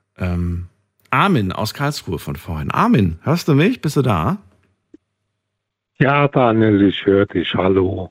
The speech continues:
Speaker 1: Wunderbar. Armin, was ist dein Thema heute Abend?
Speaker 2: Ich bin mal wieder bei deiner Sendung und ich möchte noch etwas zu dem Thema Fernbeziehung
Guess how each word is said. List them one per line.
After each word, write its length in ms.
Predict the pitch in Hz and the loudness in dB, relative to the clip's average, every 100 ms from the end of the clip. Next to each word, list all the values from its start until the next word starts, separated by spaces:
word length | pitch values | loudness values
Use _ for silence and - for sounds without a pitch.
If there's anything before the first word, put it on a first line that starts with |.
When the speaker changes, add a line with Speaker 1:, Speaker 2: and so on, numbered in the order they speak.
| _ | _
Speaker 1:
Wunderbar. 560 | 101 95 82 71 71 73 | -6 -6 -6 -10 -18 -4
Armin, 360 | - 156 110 107 | -2 0 0 -2
was 160 | 143 | -4
ist 160 | 147 127 | -4 -4
dein 200 | 120 117 | -2 -2
Thema 380 | 101 95 90 80 | -4 -4 -4 -6
heute 300 | 80 73 - | -8 -10 -10
Abend? 400 | 67 62 - _ _ _ _ _ _ _ | -12 -14 -18 _ _ _ _ _ _ _
Speaker 2:
Ich 100 | 135 - - | -16 -16 -6
bin 200 | - 156 | 0 4
mal 240 | 151 127 113 | 4 4 2
wieder 240 | 123 117 | 2 0
bei 200 | - 113 | 0 -2
deiner 440 | 104 107 104 104 95 - | 0 -2 0 0 0 0
Sendung 640 | 120 120 127 127 127 104 | 0 0 0 -2 -2 -4
und 180 | 110 110 | -4 0
ich 220 | 107 - | 0 0
möchte 720 | 110 113 - - 113 113 107 98 - - - - _ _ | 0 0 -2 -4 0 2 2 -2 -10 -20 -20 -20 _ _
noch 300 | 104 107 - | -2 -2 0
etwas 440 | 117 - - 104 - - | -2 0 0 0 -2 -4
zu 100 | 113 | -4
dem 240 | - 101 | 0 0
Thema 380 | - 120 101 101 | 2 0 2 0
Fernbeziehung 1040 | - - 117 123 123 113 - - 107 98 | 0 -2 0 0 -2 -4 -8 -4 -2 -2